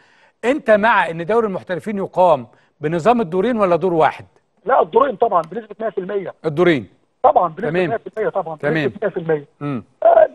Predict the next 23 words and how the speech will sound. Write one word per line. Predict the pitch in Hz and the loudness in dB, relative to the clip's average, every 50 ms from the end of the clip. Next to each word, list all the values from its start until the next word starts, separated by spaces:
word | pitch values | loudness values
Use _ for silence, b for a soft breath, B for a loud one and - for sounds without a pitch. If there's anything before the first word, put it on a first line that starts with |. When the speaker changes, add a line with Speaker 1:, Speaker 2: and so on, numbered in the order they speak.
| - - 523 - | 0 -2 -2 -2
Speaker 2:
بي-، | 208 381 | -4 -6
بيبقى | 381 196 262 - - - | -4 -2 -2 0 0 0
في | - 311 294 | -2 -2 -2
فرصة | - 285 269 247 - 247 208 226 | 2 2 2 2 2 0 2 2
أكتر | 220 - - 226 196 | 2 0 -2 -4 -4
للأندية، | 190 190 - 180 180 185 202 214 220 | -6 -6 -8 -8 -6 -4 -2 -2 -2
فرصة | 190 - 233 202 156 | -2 -4 -6 -2 2
Speaker 1:
وده | 165 175 | 2 4
Speaker 2:
أكتر. | 185 175 | 4 4
Speaker 1:
اللي | 220 214 196 156 | 4 2 2 0
هيتم | 143 175 165 - 196 190 180 | 0 -2 -2 -2 -2 -4 -4
الموسم | 165 160 170 190 - - 156 | -6 -8 -8 -10 -10 -10 -12
القادم، | 143 131 - - 156 147 147 | -12 -6 -2 0 0 0 2
Speaker 2:
آه، | 139 | 4
Speaker 1:
الاتفاق | 131 262 277 - | 4 6 6 4
Speaker 2:
بيبقى | - - 175 151 | 4 4 4 4
Speaker 1:
على | 131 131 | 4 2
Speaker 2:
في | 123 247 | 2 2
Speaker 1:
كده. | 240 247 | 2 2
Speaker 2:
فرصة، | 233 - - - | 2 0 -4 -4
بيبقى | - 190 196 - - - | -2 -2 -2 -2 -2 0
فرصة | - 240 220 - - - 226 | 0 0 0 0 -2 -2 -2
أحسن | 208 - - - 226 233 | -2 -4 0 2 2 2